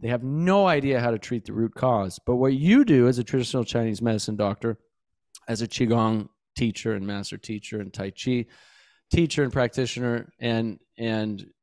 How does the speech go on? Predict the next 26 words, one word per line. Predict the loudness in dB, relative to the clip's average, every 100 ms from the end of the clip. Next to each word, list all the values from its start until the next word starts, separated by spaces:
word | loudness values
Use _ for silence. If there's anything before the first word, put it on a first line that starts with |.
| _
what | 0 4
I | 4 4
do | 4 2
as | 2
well | -2 -2
through | -4 -6 -4 -6 _
all | 0 2
the | 2
work | 2 0
that | 0 0 -2 _ _ -8
I, | -4
I |
do | -2 0 0
on | -2
education | -6 -6 -2 -2 -4 -10
and | -8
coaching, | -4 -4 -4 -8 -8 _ _ _ -8
is | -6 -4 -8 -10
look | -2 -2 0
at | -2
the | -2
root | -2 2 0 0
cause. | -4 -4 -4 -10 -20 _ -18
What | -6 0 0 -2
caused | -2 2 4 2 0
this? | -2 0 -2 -6 -12